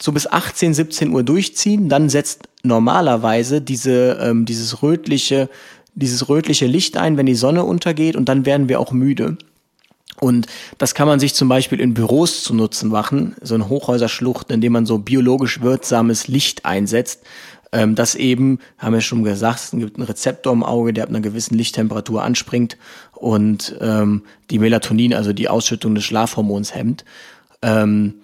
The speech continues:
und deshalb, wenn's bewölkt ist den ganzen Tag oder jetzt im Winter, wo wir hier teilweise um fünfzehn Uhr war's hier schon stockenduster, ähm, das schlägt natürlich auch voll auf die psychische Gesundheit, ne? Du fühlst dich schlapp, du fühlst dich matt,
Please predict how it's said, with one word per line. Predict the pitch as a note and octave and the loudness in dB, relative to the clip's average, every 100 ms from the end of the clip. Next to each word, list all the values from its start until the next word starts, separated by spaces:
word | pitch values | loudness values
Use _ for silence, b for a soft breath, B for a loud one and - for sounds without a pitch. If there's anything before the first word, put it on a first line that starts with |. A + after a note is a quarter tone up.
| b _ | b _
und | B2 A2+ | -2 2
deshalb, | A#2+ - D3+ B2 | 2 2 2 4
wenn's | B2 - | 2 2
bewölkt | A2+ A#2+ E3 E3 - | 0 2 2 0 -6
ist | - | -2
den | A2+ | 0
ganzen | A2 A2 G#2+ | 0 -2 -4
Tag | - G#2+ | -2 -2
oder | B2 A#2+ | 0 -2
jetzt | - | 0
im | G#2+ | -2
Winter, | B2 D3+ A2+ | 0 0 -2
wo | A2 A2+ | -2 0
wir | |
hier | A2 | 0
teilweise | - A#2+ B2 A2+ | 0 2 2 0
um | A2 A2+ A2 | 0 0 -2
fünfzehn | - - C3+ - - A2 | -6 -2 -2 -2 -2 -2
Uhr | B2+ A2+ | 0 -2
war's | A2+ - | -2 -2
hier | A#2 | -4
schon | - G#2+ | -4 -6
stockenduster, | - A2 A2+ A2 C#3+ - A2+ - B B B B - | -4 -2 -2 -2 -6 -4 -6 -6 B B B B -4
ähm, | A#2 A2+ | 0 0
das | - | 0
schlägt | - A2 G#2 - | -2 -2 -4 -2
natürlich | G#2+ - A2 G#2 | -4 -2 0 0
auch | - | -4
voll | - - A#2+ | -4 -2 -2
auf | A2 | -2
die | A2 | -6
psychische | - B2 A2+ A#2+ | -4 -4 -2 -4
Gesundheit, | G#2+ G#2+ A2+ A2+ G#2+ - | -4 -2 -2 -2 -8 -4
ne? | A2+ A2 | -2 -2
Du | |
fühlst | G#2+ - B2 - | -4 -4 -4 -2
dich | A#2 - B B B | -4 -6 B B B
schlapp, | - - A#2+ B2 - - | -2 0 2 2 -2 -8
du | |
fühlst | A2 B2+ A#2+ - | -4 -2 -4 -4
dich | A2 - | -6 -4
matt, | - A2 C3+ - | 0 0 0 -4